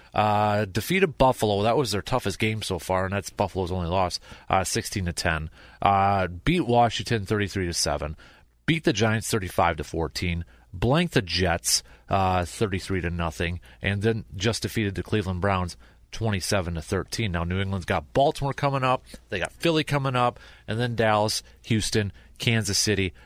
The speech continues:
Then they finish up against the Bengals, Buffalo, and Miami. So, uh, New England has a little bit more of a, uh, of a difficult stretch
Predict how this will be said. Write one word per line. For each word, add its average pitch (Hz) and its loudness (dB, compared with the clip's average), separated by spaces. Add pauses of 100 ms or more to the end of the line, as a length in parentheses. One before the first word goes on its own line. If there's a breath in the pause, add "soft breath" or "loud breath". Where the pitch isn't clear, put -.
(100)
Then 104 0
they 101 2
finish 101 0
up 92 2 (960)
against 104 0
the 101 -2
Bengals, 95 0
Buffalo, 95 0
and 87 -2
Miami. 85 0
So, 143 4 (280 loud breath)
uh, - 4
New 170 4
England 214 6
has 160 6
a 139 2
little 160 6
bit 160 4
more 139 4
of 120 2
a, 123 4
uh, 120 2
of 120 0
a 113 0
difficult 113 0
stretch - -2